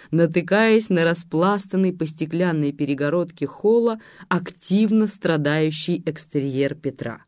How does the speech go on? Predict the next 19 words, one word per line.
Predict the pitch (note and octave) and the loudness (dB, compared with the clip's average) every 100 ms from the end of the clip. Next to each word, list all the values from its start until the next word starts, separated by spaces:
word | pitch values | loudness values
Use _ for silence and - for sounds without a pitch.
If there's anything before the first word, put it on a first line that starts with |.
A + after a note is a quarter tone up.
| _ _ _ _ _ _ _ _ _ _ _ _ _ _ | _ _ _ _ _ _ _ _ _ _ _ _ _ _
Галина | C3+ D#3+ G#3 C4+ C4 A#3 | -2 0 2 2 2 0
уволилась | - D3 B2 E3+ E3 D3 C#3 | -4 -4 -2 -2 -2 -4 -6
через | - C3 A#2+ | -10 -10 -10
месяц. | A#2 A#2 - - - - _ _ _ _ _ _ - - - | -10 -10 -12 -20 -20 -20 _ _ _ _ _ _ -20 -20 -10
Февраль | - G#3+ A#3 D4 G#3+ | 0 2 2 2 2
в | D#3+ | -2
том | - F#3+ E3+ | -4 -2 -2
году | E3+ F#3 B3+ | -2 -2 -2
выдался | F#3 G3+ F#3 F3+ - | -2 -4 -4 -6 -8
морозным. | F3 F3 C3 - A2 - _ _ _ _ _ _ | -8 -6 -8 -12 -16 -18 _ _ _ _ _ _
И | D3 | -6
хладнокровно | D3+ D#3+ D#3+ F3+ F3 F3 A3 G#3 E3+ | -2 0 2 2 0 2 4 4 2
наблюдать | D#3 D#3 E3 E3+ G3+ F3+ - - - | -2 -4 -4 -2 0 0 -4 -20 -6
примёрзший | F#3 G#3 G3+ G#3+ F3+ D3+ - C3 | 0 2 4 4 2 0 -6 -12
к | - | -12
стеклу | - F#3 - F3+ D#3+ | -10 -8 -2 0 0
анфас | D3+ E3 D#3+ - F3+ C3 - - - | 0 -4 -4 -2 -2 -2 -8 -18 -10
бедового | D#3 D3 F#3 D#3 G3 D3 C3+ D3 | -6 0 0 2 2 2 -2 -2
мужа | F3+ B3 C#4+ F#3 C3 | 2 6 6 4 -2